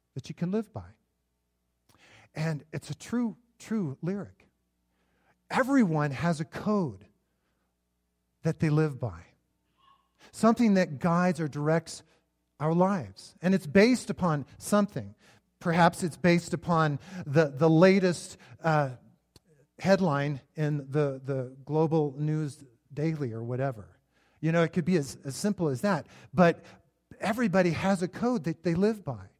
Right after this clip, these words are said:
Perhaps it's science. Perhaps it's some kind of philosophical, um, undergirding. But ultimately, there's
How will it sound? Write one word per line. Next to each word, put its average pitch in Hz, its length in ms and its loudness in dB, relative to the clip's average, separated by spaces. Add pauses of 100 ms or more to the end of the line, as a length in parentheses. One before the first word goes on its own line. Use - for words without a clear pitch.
(280)
Perhaps 190 420 0
it's 180 240 -2 (240)
science. 202 760 -4 (300)
Perhaps 185 640 -4 (100)
it's 165 340 -2 (320)
some 196 320 -2
kind 175 280 -4
of 156 120 -4 (220)
philosophical, 185 1120 -2 (500)
um, 120 380 -8 (580)
undergirding. 127 640 -4 (680)
But 185 100 -2
ultimately, 165 460 -4
there's 147 460 -4